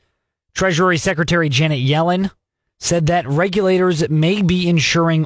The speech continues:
all deposits at more banks following the S V B collapse, along with Sign-, Signature Bank collapse. What does that mean exactly? It put very simply, the F D I C insures up to two hundred and fifty thousand dollars in a bank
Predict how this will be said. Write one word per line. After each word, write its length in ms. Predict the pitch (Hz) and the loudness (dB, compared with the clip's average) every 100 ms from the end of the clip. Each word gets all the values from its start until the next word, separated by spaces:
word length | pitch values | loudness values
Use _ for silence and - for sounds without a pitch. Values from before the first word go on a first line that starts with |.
| - | -2
all 280 | 151 202 240 | -2 0 0
deposits 800 | 143 - 113 98 95 80 - - | -2 -2 -2 -2 -4 -6 -8 -4
at 180 | 143 147 | -2 0
more 320 | 151 165 247 | 2 2 2
banks 420 | 190 139 87 - - | 0 -2 -4 -8 -4
following 420 | 175 170 156 156 | 0 0 2 0
the 160 | 151 | 0
S 200 | 160 175 | -2 -2
V 180 | 139 160 | -2 -2
B 300 | 135 156 143 | 0 0 -2
collapse, 560 | - 135 139 139 - - _ _ _ | -4 0 0 0 -2 -6 _ _ _
along 220 | 123 139 | -2 0
with 120 | 135 117 | 0 0
Sign-, 300 | 156 143 - | 0 -2 -2
Signature 460 | 120 175 156 131 131 | -2 0 0 0 -2
Bank 360 | 113 135 135 - | -2 -2 -2 -4
collapse. 600 | - 117 117 113 - - - _ _ _ _ _ _ _ | -4 -2 0 0 -2 -6 -10 _ _ _ _ _ _ _
What 180 | - 175 | -2 0
does 120 | 196 | 0
that 120 | 190 | 0
mean 140 | 180 190 | 0 0
exactly? 560 | 160 185 175 170 190 | 0 0 0 0 0
It 120 | 160 - | -2 -2
put 160 | 220 | -2
very 260 | 170 185 170 | 0 0 0
simply, 640 | - 190 160 156 147 143 - _ _ _ _ _ | -2 -4 -2 0 0 -2 -6 _ _ _ _ _
the 100 | 151 | -2
F 140 | 202 - | 0 0
D 160 | 240 | 0
I 100 | 208 | 0
C 440 | 165 190 175 165 - _ - | -2 0 0 0 -4 _ -2
insures 540 | 170 - 175 160 139 165 | 0 0 0 0 0 -2
up 140 | 170 | -4
to 120 | - | -4
two 220 | 135 190 | -2 0
hundred 220 | 190 170 170 | 0 0 0
and 100 | - | 0
fifty 360 | 165 - 156 | -2 -2 -2
thousand 560 | 131 151 143 143 131 127 | -2 0 0 0 0 0
dollars 540 | 120 117 107 101 98 - | 0 0 0 0 -2 -2
in 160 | 156 | -2
a 40 | 131 | 0
bank 440 | 123 123 110 | -2 -2 -4